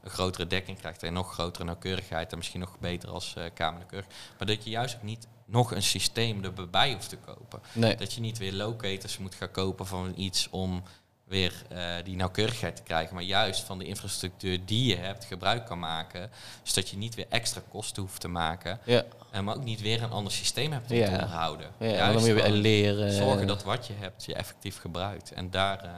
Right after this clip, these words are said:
Speaker 1: eh, zit denk ik ook het succes. En ik denk ook voor organisaties die dit willen gaan doen, maak gebruik van je infrastructuur die je hebt. Want als je een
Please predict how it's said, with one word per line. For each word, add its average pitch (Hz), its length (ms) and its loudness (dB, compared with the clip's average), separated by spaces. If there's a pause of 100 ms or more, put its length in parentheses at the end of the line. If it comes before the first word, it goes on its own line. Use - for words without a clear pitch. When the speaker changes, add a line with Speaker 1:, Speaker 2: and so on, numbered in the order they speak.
(1040)
Speaker 1:
eh, 92 120 -10 (140)
zit 101 220 0
denk 95 200 2
ik 95 160 -8
ook 92 180 -2
het - 120 -4
succes. - 540 2
En 90 60 -8
ik 90 160 -10
denk 87 220 -6
ook 80 180 -6
voor - 160 -4
organisaties 92 580 2
die 92 120 0
dit 92 180 -2
willen 87 240 2
gaan 87 160 -2
doen, 107 320 2 (340)
maak 98 200 2
gebruik 101 440 0
van 104 120 -2
je 87 100 -4
infrastructuur 90 600 -4
die 87 160 0
je 82 60 -6
hebt. 92 360 -8
Want 80 260 -10 (440)
als - 140 -6
je - 100 -6 (320)
een 98 180 0